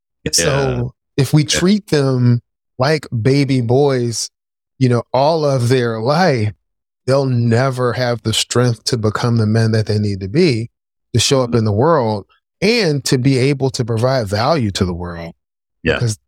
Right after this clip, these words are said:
Speaker 2: because they are valuable, they are worthy, they, they're precious.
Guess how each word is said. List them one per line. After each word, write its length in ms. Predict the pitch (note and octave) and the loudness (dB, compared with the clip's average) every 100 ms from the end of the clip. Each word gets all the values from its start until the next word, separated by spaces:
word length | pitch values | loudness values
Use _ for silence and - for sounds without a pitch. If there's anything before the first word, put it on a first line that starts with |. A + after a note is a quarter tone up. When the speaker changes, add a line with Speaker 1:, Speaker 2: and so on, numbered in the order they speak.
| _ | _
Speaker 2:
because 380 | A#2+ - B2+ A2 | -4 0 0 0
they 140 | B2 | 0
are 240 | A2 C3+ C#3 | 0 -2 -2
valuable, 540 | A2 G2+ G#2+ G2+ G2 | -2 -2 -2 -2 -4
they 120 | G#2+ | -4
are 440 | G#2 B2 C3 B2+ A#2 _ _ _ | -2 -2 0 -2 -4 _ _ _
worthy, 340 | A2+ A#2 A2 A2 | -2 0 0 2
they, 180 | A#2+ A#2 | 0 0
they're 240 | A#2 A2+ | 0 0
precious. 760 | - - D3+ - A2+ G#2 - | -4 -4 -2 -2 -2 -2 -4